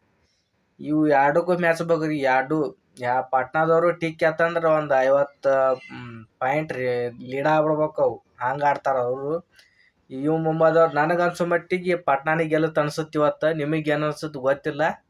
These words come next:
ನಿಮಗ ಯಾಕ ಯು ಮುಂಬಾ ಆತಿರ್ಬೋದು, ಏನ್ ಪಾಟ್-, ಪಾಟ್ ಯಾರರ ಗೆಲ್ಲಿ. ನಮ್ ಚಾನೆಲ್‌ಗೆ ಇನ್ನೂ ಯಾರು ಸಬ್ಸ್ಕ್ರೈಬ್ ಮಾಡಿಲ್ಲ, ಸಬ್ಸ್ಕ್ರೈಬ್ ಮಾಡಿ. ಸೈಯದ್ ಬಾಸ್ ಫೋರ್ ಏಟ್ ಫೋರ್ ಫೈವ್ ಅಂತ ಐತಿ, ಚಾನೆಲ್ ಐತಿ.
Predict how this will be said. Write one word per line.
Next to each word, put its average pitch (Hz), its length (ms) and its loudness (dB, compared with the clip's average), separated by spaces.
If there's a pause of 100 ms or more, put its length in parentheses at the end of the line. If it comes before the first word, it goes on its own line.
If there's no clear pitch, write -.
(460)
ನಿಮಗ 127 320 -6 (140)
ಯಾಕ 120 320 0
ಯು 143 240 -2
ಮುಂಬಾ 139 280 -2
ಆತಿರ್ಬೋದು, 131 680 0 (200)
ಏನ್ 117 260 -4
ಪಾಟ್-, - 280 -8
ಪಾಟ್ - 280 -10
ಯಾರರ 147 580 2
ಗೆಲ್ಲಿ. 143 440 -4 (640)
ನಮ್ 135 220 -16
ಚಾನೆಲ್‌ಗೆ 139 520 -2
ಇನ್ನೂ 135 220 -8
ಯಾರು 135 280 0
ಸಬ್ಸ್ಕ್ರೈಬ್ 139 460 -2
ಮಾಡಿಲ್ಲ, 139 300 0
ಸಬ್ಸ್ಕ್ರೈಬ್ 135 560 -6
ಮಾಡಿ. 131 300 -6
ಸೈಯದ್ 131 420 -6
ಬಾಸ್ 131 300 -2
ಫೋರ್ 120 320 -8
ಏಟ್ 127 180 -2
ಫೋರ್ 123 300 -10
ಫೈವ್ 123 200 -6
ಅಂತ 120 200 -14
ಐತಿ, 120 340 -14
ಚಾನೆಲ್ 120 460 -10
ಐತಿ. - 280 -18